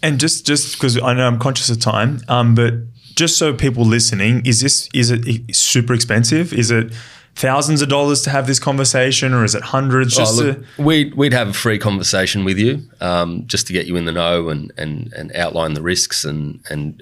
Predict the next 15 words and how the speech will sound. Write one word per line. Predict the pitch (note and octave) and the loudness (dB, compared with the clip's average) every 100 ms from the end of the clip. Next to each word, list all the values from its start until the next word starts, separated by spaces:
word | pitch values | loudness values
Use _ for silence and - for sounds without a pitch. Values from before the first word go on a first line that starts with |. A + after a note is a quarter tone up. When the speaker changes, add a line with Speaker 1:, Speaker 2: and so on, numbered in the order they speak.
| - | -4
Speaker 2:
even | G2 F2+ | -2 -2
do | E2+ F2 | -2 -2
an | |
assessment | D2+ G2 - F2 | -2 -2 -2 -4
on, | E2 E2 - | -6 -8 -12
of | - E2+ - | -12 -12 -6
what | E2+ F2+ | -4 -2
your | F#2 E2+ | -2 -2
relationship | E2+ F2 D#2+ D#2+ D2+ D#2 | 0 0 -2 -4 -8 -4
is | F#2+ - - | -4 -4 -8
and | - D#2 | -8 -6
the | D#2 | -4
status | - E2 G2+ D#2 | -2 -2 0 -4
of | |
it. | C2+ | -6